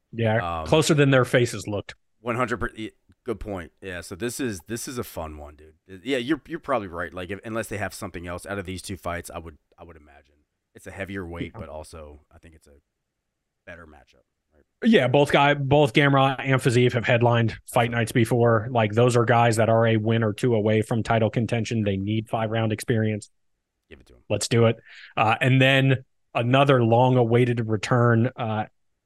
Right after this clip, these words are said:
Speaker 1: also in the featherweight division. Uh, in October fourteenth, they announced Sadiq Youssef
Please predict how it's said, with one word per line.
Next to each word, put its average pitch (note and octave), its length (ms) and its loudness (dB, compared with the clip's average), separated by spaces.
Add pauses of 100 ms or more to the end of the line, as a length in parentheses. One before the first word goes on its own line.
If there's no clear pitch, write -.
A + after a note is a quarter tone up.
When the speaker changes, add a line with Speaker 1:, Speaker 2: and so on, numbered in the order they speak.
Speaker 1:
also B2+ 680 4
in A#2+ 160 0
the A2 80 2
featherweight A2 540 2
division. G#2+ 480 0 (300)
Uh, G2 360 -6 (120)
in A#2 140 -8
October A#2 500 0
fourteenth, B2 600 0
they A2 140 0
announced G#2+ 360 -2
Sadiq A2+ 360 0
Youssef A#2 460 4